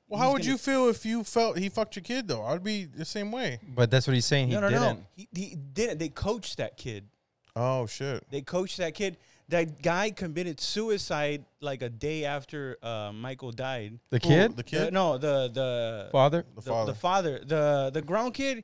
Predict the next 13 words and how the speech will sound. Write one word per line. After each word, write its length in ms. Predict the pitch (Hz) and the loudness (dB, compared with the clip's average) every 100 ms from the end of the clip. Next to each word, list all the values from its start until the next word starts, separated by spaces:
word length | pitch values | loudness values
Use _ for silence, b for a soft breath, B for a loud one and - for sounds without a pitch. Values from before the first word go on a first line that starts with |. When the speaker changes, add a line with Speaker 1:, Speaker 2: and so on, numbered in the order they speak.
| - | -10
Speaker 2:
you 100 | 185 | -8
could 140 | 202 | -6
tell 320 | - 220 208 175 - | 0 2 2 -2 -8
'cause 160 | - 160 | -8 -6
he 80 | 190 | -2
doesn't 320 | 190 190 165 | -2 -4 -4
participate 640 | 160 147 170 165 175 165 | -6 -6 -10 -8 -6 -6
in 120 | 143 | -6
any 280 | 147 156 151 | -8 -8 -6
of 60 | 143 | -6
the 140 | 135 | -6
other, 340 | 139 147 139 110 | -6 -6 -4 -4
uh, 340 | 110 104 | -4 -4